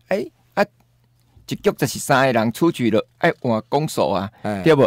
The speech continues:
Speaker 1: 啊，
Speaker 2: 哎。
Speaker 1: 三号球的三振啊，
Speaker 2: 对。
Speaker 1: 这大家拢知影。啊，你即马要破坏这个游戏规则，
Speaker 2: 哎。
Speaker 1: 就会变做麻烦。我，我搁举一个吼，莫举台湾，
Speaker 2: 嗯。
Speaker 1: 我举安尼隔壁泰国就好啊。
Speaker 2: 嗯。
Speaker 1: 泰国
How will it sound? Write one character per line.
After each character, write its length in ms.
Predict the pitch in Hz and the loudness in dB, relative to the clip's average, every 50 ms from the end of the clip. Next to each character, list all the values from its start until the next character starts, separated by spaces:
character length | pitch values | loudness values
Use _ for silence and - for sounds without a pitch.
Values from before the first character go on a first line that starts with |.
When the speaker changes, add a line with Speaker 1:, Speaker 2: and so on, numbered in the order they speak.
| - - | 2 2
Speaker 1:
啊， 160 | - 151 165 | 0 0 0
Speaker 2:
哎。 260 | 131 113 104 87 78 - _ | 0 -2 -6 -8 -12 -16 _
Speaker 1:
三 220 | - - 175 160 | 0 2 4 6
号 160 | 175 139 123 | 6 4 4
球 160 | - - 117 110 | 2 2 0 0
的 100 | 110 110 | 0 -2
三 260 | - - 151 143 143 | 2 2 2 2 4
振 260 | - 165 151 135 123 | 4 4 4 6 6
啊， 120 | 113 110 117 | 4 2 2
Speaker 2:
对。 80 | 113 | 2
Speaker 1:
这 100 | 117 110 | 2 2
大 120 | - - 104 | 2 2 2
家 80 | 113 | 2
拢 140 | 123 147 156 | 0 0 -2
知 100 | - - 117 110 | 0 0 0 0
影。 120 | 147 139 | 2 0
啊， 80 | 123 - - | 0 0 0
你 80 | 170 175 | -2 0
即 120 | - - | 0 2
马 140 | 160 170 156 | 2 4 4
要 180 | 147 160 160 156 - _ _ | 4 4 2 0 -2 _ _
破 140 | - 160 160 | 2 4 4
坏 80 | 160 | 4
这 80 | 160 170 | 4 2
个 80 | 143 95 | 2 2
游 160 | 113 127 123 | 2 2 0
戏 160 | - 147 127 | 0 -4 -2
规 220 | - - 131 135 | 0 2 2 2
则， 260 | - - 107 - - - - | 2 0 -4 -4 -6 -8 -12
Speaker 2:
哎。 260 | - 87 80 80 - - | -14 -14 -14 -16 -12 -2
Speaker 1:
就 60 | - | 0
会 100 | 117 110 | 0 2
变 180 | - - 151 143 | 2 2 0 2
做 100 | - 147 | 2 2
麻 200 | 117 120 107 101 | 2 2 2 2
烦。 180 | 95 82 76 - - - - - _ _ | 0 -2 -6 -8 -12 -20 -20 -20 _ _
我， 180 | - 170 202 - - _ _ _ _ _ _ _ - - | 2 2 2 2 0 _ _ _ _ _ _ _ -14 -4
我 120 | - 185 | -2 0
搁 140 | 185 202 202 196 - | 0 2 0 0 0
举 120 | - 196 | 0 0
一 180 | 196 - - - | 0 0 0 -2
个 180 | - - - | 0 -2 -2
吼， 260 | 82 101 98 87 - - - _ _ _ _ _ _ | -2 -2 -2 -2 -2 -6 -10 _ _ _ _ _ _
莫 140 | - 160 160 | -4 -4 -4
举 180 | - - 151 151 | -2 -4 -6 -6
台 220 | - 104 101 101 | -6 -8 -8 -8
湾， 180 | 78 64 - - _ _ _ _ _ - | -10 -14 -16 -20 _ _ _ _ _ -8
Speaker 2:
嗯。 100 | 107 104 | -4 -4
Speaker 1:
我 80 | 165 | -4
举 160 | 160 160 165 165 | -2 -2 -2 -2
安 160 | - - 151 | 0 0 0
尼 60 | 139 - - | 0 0 -2
隔 120 | 135 123 - | -4 -4 -4
壁 160 | - 107 98 - - - - - _ | -4 -6 -8 -8 -10 -16 -20 -18 _
泰 160 | - 156 131 | -4 -2 -2
国 140 | 110 101 98 | -2 -2 -4
就 140 | 95 85 95 | -4 -4 -4
好 100 | 110 113 | -4 -4
啊。 100 | 101 80 | -6 -6
Speaker 2:
嗯。 80 | - - _ _ _ _ _ _ _ _ _ _ _ _ _ _ | -10 -14 _ _ _ _ _ _ _ _ _ _ _ _ _ _
Speaker 1:
泰 160 | - 202 190 | -2 0 0
国 180 | - - 175 | 2 0 -2